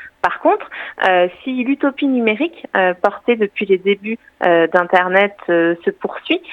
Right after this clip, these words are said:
avec ces fameux métavers, eh ben, il y a un moment donné, ça va prendre de plus en plus de place dans nos quotidiens, dans nos modes de vie, et, euh,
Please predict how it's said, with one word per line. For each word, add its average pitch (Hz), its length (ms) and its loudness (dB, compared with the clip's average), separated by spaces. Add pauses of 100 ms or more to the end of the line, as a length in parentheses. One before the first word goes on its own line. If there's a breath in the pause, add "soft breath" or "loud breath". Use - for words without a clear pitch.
(220 loud breath)
avec 185 340 2
ces 190 100 2
fameux 190 340 0
métavers, 190 680 2
eh 208 60 4
ben, 196 320 0
il 190 80 -6
y 190 40 0
a 196 60 2
un 214 40 0
moment 196 280 -2
donné, 180 280 -6 (120)
ça 226 40 -6
va 180 140 2
prendre 262 240 0
de 220 80 -2
plus 311 240 -2
en 247 120 2
plus 349 220 0 (440 loud breath)
de 185 80 0
place 220 300 0 (120)
dans 185 140 0
nos 262 100 4
quotidiens, 220 560 -2 (320 loud breath)
dans 190 140 4
nos 254 120 6
modes 269 280 4
de 196 100 0
vie, 190 240 -2 (340 loud breath)
et, 220 260 6
euh, 185 1080 4